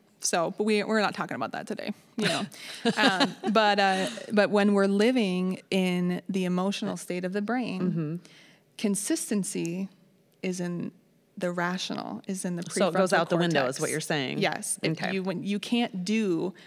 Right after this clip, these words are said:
Speaker 1: without addressing one, you can't do the other.
Speaker 2: Got it.
Speaker 1: And so, um, but a lot of people don't recognize how they're feeling about a situation,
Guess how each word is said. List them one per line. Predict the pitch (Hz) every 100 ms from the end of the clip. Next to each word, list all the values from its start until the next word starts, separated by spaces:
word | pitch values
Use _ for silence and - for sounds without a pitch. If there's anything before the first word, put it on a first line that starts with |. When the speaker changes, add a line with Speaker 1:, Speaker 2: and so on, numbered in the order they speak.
| -
Speaker 1:
without | 196 190 196 -
addressing | 214 208 214 214 214 208 180
one, | 185 214 294 311
you | 208
can't | 190 226 220 226
do | 226
the | 208 196
other. | 175 - -
Speaker 2:
Got | 156 143
it. | 135 - -
Speaker 1:
And | 208 208
so, | 220 190 190 -
um, | 196 185 180 -
but | 202
a | 202
lot | 196 190 247
of |
people | 240 226 196
don't | 180 190 196
recognize | 190 185 196 269 202 185 170 - 196 202 - - _ - 180
how | - 220
they're | 220 190
feeling | - - 269 247 190
about | 175 -
a | 185
situation, | - 190 190 - 196 208 - 226